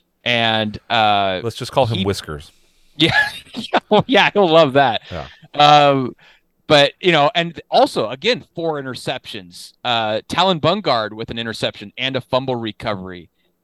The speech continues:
Speaker 1: Uh, Damian Toney, the big six-foot-four corner, with an interception. They, uh, they played great. Zach Nielsen with a forced fumble.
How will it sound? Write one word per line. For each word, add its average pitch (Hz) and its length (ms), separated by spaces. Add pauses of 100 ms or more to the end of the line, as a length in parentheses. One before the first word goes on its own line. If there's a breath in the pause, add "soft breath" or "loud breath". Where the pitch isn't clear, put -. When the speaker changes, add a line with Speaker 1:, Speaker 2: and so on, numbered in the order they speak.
(160)
Speaker 1:
Uh, 110 240
Damian 165 360
Toney, 147 520
the 104 120
big 139 180
six-foot-four - 760
corner, 143 460
with 104 200
an 113 60
interception. 98 720 (760)
They, 160 520
uh, 110 600
they 160 80
played 165 280
great. 127 260
Zach 127 320
Nielsen 147 320
with 107 100
a 104 60
forced 139 420
fumble. 117 480